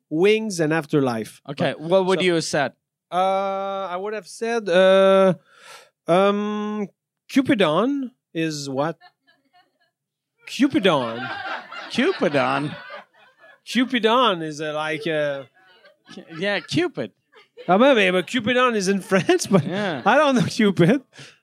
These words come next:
Speaker 1: I would have said Cupid, and you have said
Speaker 2: Is
Speaker 1: Angel.
Speaker 2: Cupid an angel?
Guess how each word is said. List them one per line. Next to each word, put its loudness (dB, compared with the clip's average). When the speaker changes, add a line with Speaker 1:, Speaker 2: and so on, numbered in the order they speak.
Speaker 1:
I 4
would 6
have 0
said -6
Cupid, 2
and 0
you 4
have 0
said 2
Speaker 2:
Is 0
Speaker 1:
Angel. 0
Speaker 2:
Cupid 0
an -2
angel? -4